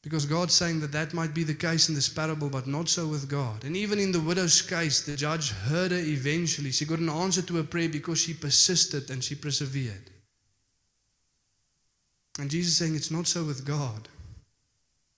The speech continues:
He's not an unrighteous judge. He's a righteous Father. And I tell you that he will give justice and he will do so speedily. And telling to the people that, "Here I stand, the Son of God, on my way to be crucified for you.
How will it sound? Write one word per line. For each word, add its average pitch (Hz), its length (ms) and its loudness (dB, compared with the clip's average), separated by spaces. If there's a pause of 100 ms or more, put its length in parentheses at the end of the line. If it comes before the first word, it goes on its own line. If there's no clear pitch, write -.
(680)
He's 143 160 -2
not 180 140 -2
an 165 80 -2
unrighteous 147 560 -2
judge. 113 300 -6
He's 165 200 0
a 143 60 0
righteous 147 560 -2 (300)
Father. 147 560 -4 (1040)
And 160 80 -2
I 160 80 0
tell 170 260 0
you 160 80 2
that 147 160 -2
he 151 220 0
will 175 200 -2
give 139 280 -2
justice 156 500 2
and 147 100 0
he 147 60 2
will 143 160 0
do 147 240 2
so 156 240 4
speedily. 147 680 6
And 127 120 -4
telling 175 220 0
to 165 80 -4
the 156 120 2
people 165 340 -2
that, 147 140 -2
"Here 175 220 2
I 175 200 2
stand, 175 560 4
the 147 40 2
Son 175 280 4
of 147 180 -2
God, 139 300 0
on 170 160 -2
my 170 160 2
way 160 180 2
to 165 140 -2
be 147 100 0
crucified 151 800 2
for 151 380 -2
you. 98 220 -6